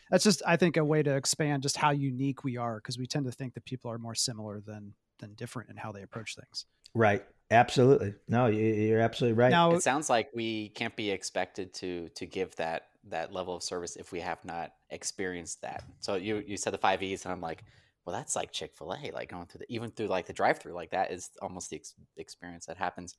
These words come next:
Speaker 3: But if you've never had that experience, like, how can you even be expected to, to provide
Speaker 1: Yeah,
Speaker 3: that?
Speaker 1: that service aptitude, I think, was the first blog post I ever wrote, and it was a riff off of John's ideas. It's enormous.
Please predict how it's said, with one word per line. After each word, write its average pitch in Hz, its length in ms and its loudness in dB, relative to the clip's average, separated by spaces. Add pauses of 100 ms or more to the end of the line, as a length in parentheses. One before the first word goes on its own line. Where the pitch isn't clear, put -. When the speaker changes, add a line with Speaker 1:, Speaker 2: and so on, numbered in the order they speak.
(100)
Speaker 3:
But 104 120 0
if 95 100 -8
you've 90 140 -12
never 90 560 -4
had 101 160 0
that 90 120 0
experience, 78 440 -10
like, 76 120 -8
how 87 120 -6
can 87 160 -18
you 82 100 -14
even 82 160 -18
be 80 80 -16
expected 76 540 -16
to, 76 280 -16
to - 120 -20
provide 82 320 -8
Speaker 1:
Yeah, 131 100 -4
Speaker 3:
that? 123 60 -6
Speaker 1:
that 135 80 -4
service 180 340 4
aptitude, 151 480 0
I 143 140 -4
think, 262 200 2
was 196 140 2
the 151 60 2
first 160 280 0
blog 156 260 2
post 160 300 2
I 135 200 -2
ever 147 280 -2
wrote, 143 360 -2 (100)
and 143 140 -2
it 143 120 -6
was 151 220 2
a 151 60 2
riff 156 300 2
off 139 200 0
of 135 140 -6
John's 127 360 -4
ideas. 117 600 -6 (180)
It's - 160 -4
enormous. 135 680 0